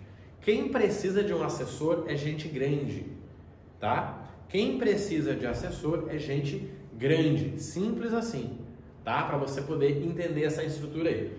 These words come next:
Então, galera, o que que faz sentido pra nós aqui, ó? Comece. Você pode cobrar de três formas. Em média vai dar vinte por cento. Tem algumas regras que você usa pra ser menos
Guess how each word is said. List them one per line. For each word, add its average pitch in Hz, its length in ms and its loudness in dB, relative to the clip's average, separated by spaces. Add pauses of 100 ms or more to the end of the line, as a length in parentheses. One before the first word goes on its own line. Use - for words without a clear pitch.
(140)
Então, 185 160 0
galera, 220 220 8
o - 20 2
que 233 200 0
que - 60 -4
faz 240 180 4
sentido 220 340 -2
pra 208 160 0
nós 196 240 2
aqui, 196 260 -2
ó? 98 160 -4 (380)
Comece. - 800 4 (760)
Você - 180 -2
pode 196 340 4
cobrar 151 460 6
de 143 120 -2
três 156 300 2
formas. 143 680 2
Em 202 120 -6
média 175 360 2
vai 156 140 2
dar 151 120 2
vinte 151 180 2
por 143 140 -4
cento. 156 220 -4
Tem 160 100 -2
algumas 143 380 0
regras 147 320 2
que - 60 -6
você 147 240 -2
usa 139 180 -2
pra 139 140 -6
ser 143 160 -6
menos 131 320 -2